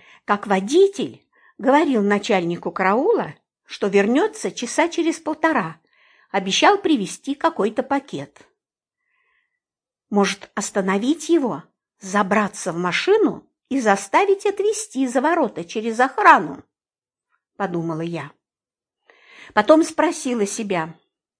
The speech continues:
что будет, если машину обыщут? А что обыщут, это факт.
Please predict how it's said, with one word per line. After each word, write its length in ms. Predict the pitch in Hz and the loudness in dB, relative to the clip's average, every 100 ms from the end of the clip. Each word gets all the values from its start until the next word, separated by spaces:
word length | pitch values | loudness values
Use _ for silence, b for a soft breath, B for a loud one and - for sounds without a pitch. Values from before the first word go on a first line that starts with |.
| _ | _
что 380 | - - - 453 | -14 0 6 6
будет, 580 | 285 339 349 277 254 - | 6 4 4 2 0 -4
если 360 | 233 302 - 277 | -2 -2 0 0
машину 640 | 269 277 - 339 370 247 | 2 0 0 0 0 0
обыщут? 880 | 220 220 214 311 330 - 294 294 - _ _ _ _ _ _ _ | 0 2 2 2 0 -6 -6 -8 -14 _ _ _ _ _ _ _
А 120 | 294 | -2
что 240 | 294 311 | 4 6
обыщут, 640 | 302 247 381 - 302 233 - - | 8 6 0 0 -6 -8 -12 -14
это 220 | 208 254 | -8 -6
факт. 580 | - 294 254 - - | 2 2 2 -4 -20